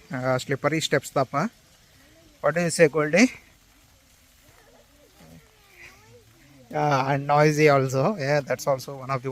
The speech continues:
wonderful thing that we noticed. And then, uh, ఒక బ్యూటిఫుల్ డ్రైనేజ్ కూడా దొరికింది మాకు, చూసాం,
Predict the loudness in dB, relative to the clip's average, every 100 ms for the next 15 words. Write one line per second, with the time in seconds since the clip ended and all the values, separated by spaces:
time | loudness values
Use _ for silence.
0 | -8 -10 -16 -18 -18 -18 -18 -18 -18 -12
1 | -10 -10 -16 -20 _ -20 -20 -20 -20 _
2 | -10 -8 0 0 2 2 4 4 0 -2
3 | -10 _ _ _ _ -20 _ -20 _ _
4 | _ _ -20 -16 -2 2 4 2 -2 -10
5 | -10 -2 0 2 2 2 -2 -4 -8 -10
6 | -12 -12 -12 -14 -14 -16 -16 _ -20 -20
7 | -8 -6